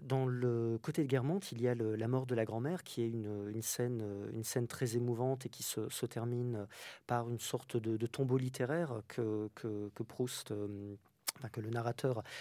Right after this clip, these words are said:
euh, bâtit pour, euh, sa grand-mère. Et, euh, il y a évidemment, donc, dans La Prisonnière, le, la mort de, de Bergotte.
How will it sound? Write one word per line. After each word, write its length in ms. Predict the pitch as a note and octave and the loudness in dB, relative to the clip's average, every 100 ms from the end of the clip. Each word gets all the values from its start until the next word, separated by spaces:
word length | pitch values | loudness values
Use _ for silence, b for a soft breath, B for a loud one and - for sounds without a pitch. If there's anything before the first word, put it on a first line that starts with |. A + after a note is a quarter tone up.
| B - | B -4
euh, 680 | C3 A2 G#2+ G#2+ A#2 B2+ C3+ | -2 -2 -4 -6 -6 -6 -4
bâtit 460 | B2+ B2+ - - C3 | 0 0 0 -6 -6
pour, 360 | - B2 A#2 G#2+ | -4 0 2 2
euh, 100 | G#2 | 0
sa 180 | - A#2+ | 0 -2
grand-mère. 420 | G#2+ A#2+ E3+ E3 B B B B - | 0 2 2 0 B B B B 0
Et, 200 | C#3 C3+ | 2 4
euh, 120 | A#2 | 2
il 160 | C3 B2 | 2 4
y 60 | |
a 20 | |
évidemment, 520 | C#3+ A#2 A2+ A2+ B2 D3+ | 4 4 0 2 2 0
donc, 180 | A#2+ | -2
dans 100 | A2+ | 2
La 140 | B2+ A#2 | 2 2
Prisonnière, 720 | - - A2+ A2+ C3+ C#3 A2+ | -4 -4 -2 0 0 0 -2
le, 240 | A#2+ A2+ G#2+ | -2 0 0
la 140 | A2 | 0
mort 240 | A#2 B2+ | 2 2
de, 260 | A#2+ A2+ G#2 | 0 0 0
de 100 | G#2 | 0
Bergotte. 460 | A2+ A2+ A2 A2+ | 0 0 -2 -6